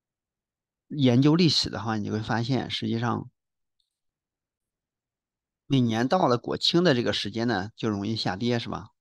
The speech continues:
然后马股这边，如果说你看一下指数这边，实际上昨天是没有突破这个中轨线的，是吧？呃，没有突破中轨线，所以说往下也很正常。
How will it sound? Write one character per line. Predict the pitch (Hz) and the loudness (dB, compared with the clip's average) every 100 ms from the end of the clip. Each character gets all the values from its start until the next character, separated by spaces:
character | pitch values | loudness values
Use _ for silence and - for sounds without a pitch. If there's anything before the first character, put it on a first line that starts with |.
| _ _ - - _ _ _ _ _ | _ _ -20 -20 _ _ _ _ _
然 | 113 | 0
后 | 120 | 4
马 | 123 107 | 6 4
股 | 165 120 | 4 2
这 | 117 | 2
边， | 127 127 127 | 4 4 4
如 | 120 | 2
果 | 107 | -2
说 | - 117 113 113 - _ | -2 0 0 -2 -8 _
你 | 117 104 | -6 -6
看 | - - 131 | -10 -12 -8
一 | 117 | -6
下 | 123 117 | -6 -8
指 | - | -10
数 | - - | -12 -12
这 | 101 | -12
边， | 98 95 95 - _ | -10 -10 -12 -16 _
实 | - 123 | -6 0
际 | |
上 | 143 147 | 4 4
昨 | 110 | 2
天 | 117 135 | 2 2
是 | 131 | 2
没 | 104 | 2
有 | 113 104 | 2 0
突 | - - 120 | -2 -8 -10
破 | - 147 | -4 -2
这 | 110 98 | -2 -4
个 | 104 | -8
中 | - 113 | -6 -6
轨 | - | -8
线 | - 113 | -6 -4
的， | 90 | -4
是 | 80 | -8
吧？ | 87 - _ _ _ _ _ _ _ _ _ _ _ _ _ _ _ - - _ | -12 -14 _ _ _ _ _ _ _ _ _ _ _ _ _ _ _ -16 -16 _
呃， | 110 104 | 0 0
没 | 98 | 0
有 | 127 120 | 2 2
突 | - 139 | 2 -8
破 | - 123 101 82 | -2 0 0 -2
中 | 135 | -6
轨 | 113 95 | -6 -6
线， | - 123 95 120 | -6 -6 -6 -10
所 | - | -10
以 | 104 | -6
说 | 117 | -4
往 | 92 | -4
下 | 95 - 98 | -4 -2 0
也 | 95 | 0
很 | 92 | -4
正 | - 98 | -6 -6
常。 | - - - | -6 -10 -14